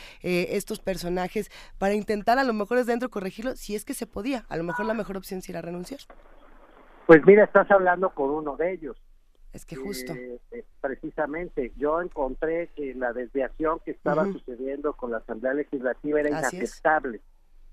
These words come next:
Speaker 2: Se lo dije al jefe de gobierno, lo publiqué,
Speaker 1: Ujú.
Speaker 2: incluso lo dije a los medios.
Speaker 1: Así es.
Speaker 2: Lo puse en la radio, lo puse en todos los medios que tengo a mi alcance, a mi limitado alcance,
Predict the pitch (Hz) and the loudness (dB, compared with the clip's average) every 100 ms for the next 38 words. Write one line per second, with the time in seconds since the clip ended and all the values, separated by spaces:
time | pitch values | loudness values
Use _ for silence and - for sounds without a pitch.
0 | - - 143 139 139 160 - 160 135 - | -8 -2 2 2 2 -6 -6 -4 -4 -6
1 | 147 - 147 135 120 120 147 147 139 127 | -8 -4 -6 -4 -6 -4 -2 -2 -4 0
2 | 127 - 151 139 135 - 165 143 - - | -2 2 0 0 -6 -4 -4 -4 -10 -8
3 | - 190 180 165 160 120 - - - - | -4 -4 -2 -2 -2 -4 -4 -8 -16 -4
4 | 123 127 147 - 156 135 123 113 113 151 | -2 0 -2 2 4 4 2 0 -4 -4
5 | 156 135 117 - - - - 139 - 160 | -2 -4 -8 -14 -20 -20 -16 -14 -12 -6
6 | 117 120 120 117 113 - 139 160 - 156 | 0 2 2 2 0 2 2 2 0 -2
7 | 143 127 117 110 107 110 120 143 160 143 | -2 -4 -4 -6 -4 -4 0 2 2 -2
8 | 123 - 139 - 165 - 131 117 - 151 | -6 -6 -6 -4 -6 -6 -12 -8 0 0
9 | 156 143 117 139 139 143 - - 135 135 | 0 -2 -6 -8 -6 -6 -8 -10 -8 0
10 | 147 143 - - 175 185 - 131 123 120 | 0 0 -4 -2 -2 -2 -2 -4 -4 -6
11 | 123 120 120 143 143 143 135 - 151 160 | -8 -8 0 2 4 4 0 -2 -2 -2
12 | - - | -4 -10